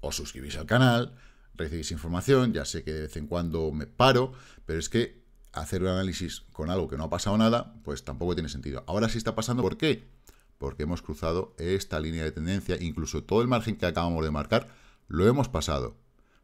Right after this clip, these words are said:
¿Posiblemente nos podamos venir a apoyar en ella para ir hacia arriba? Sí, pero de momento, con todo este movimiento que ha hecho Bitcoin, nos ha marcado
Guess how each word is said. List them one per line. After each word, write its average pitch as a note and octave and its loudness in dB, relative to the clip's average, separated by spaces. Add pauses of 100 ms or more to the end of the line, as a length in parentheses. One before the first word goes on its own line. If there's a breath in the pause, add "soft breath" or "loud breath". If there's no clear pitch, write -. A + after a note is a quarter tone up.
(240)
¿Posiblemente B2+ 6
nos B2+ 4
podamos B2 4
venir A#2+ 2
a A#2+ 4
apoyar A2+ 4
en A#2 4
ella C3 2
para F2 4 (100)
ir G#2+ 2
hacia A2+ 2
arriba? A2+ 0
Sí, - 2 (320 loud breath)
pero E2 0
de E2+ 0
momento, F#2 4 (340 soft breath)
con E2+ -2
todo A#2+ 6
este A2 2
movimiento G2+ 4
que F2+ 0
ha - 0
hecho G2 0
Bitcoin, A2+ 2
nos A2+ 0
ha A#2 2
marcado A#2+ 0